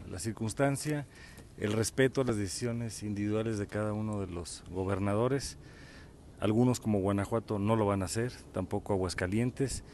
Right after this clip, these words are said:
Lo invitamos a que fuera a Guanajuato para conocer lo que estamos haciendo. Y en esto lo que tenemos que buscar son mecanismos alternativos, porque la salud no tiene partido y no tiene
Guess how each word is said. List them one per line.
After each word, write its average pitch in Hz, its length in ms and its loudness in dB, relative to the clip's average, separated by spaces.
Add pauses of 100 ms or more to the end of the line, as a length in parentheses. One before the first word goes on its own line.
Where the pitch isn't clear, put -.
(300)
Lo 107 100 4
invitamos 113 380 6
a 117 40 0
que 101 100 0
fuera 117 180 6
a - 20 6
Guanajuato 98 460 2
para 90 200 0
conocer 92 340 -2
lo 101 80 -2
que - 60 -10
estamos 98 280 -2
haciendo. 113 460 -2 (760)
Y 117 220 6
en 131 100 8
esto 160 360 6
lo 143 120 4
que 120 80 -2
tenemos 131 300 2
que 143 60 2
buscar 127 420 2
son 127 680 0 (1080)
mecanismos 120 580 4
alternativos, 101 880 0 (140)
porque 104 220 -2
la 107 80 4
salud 113 260 0
no 123 140 0
tiene 123 180 -2
partido 117 600 0
y 98 100 -2
no 107 140 0
tiene 101 560 -2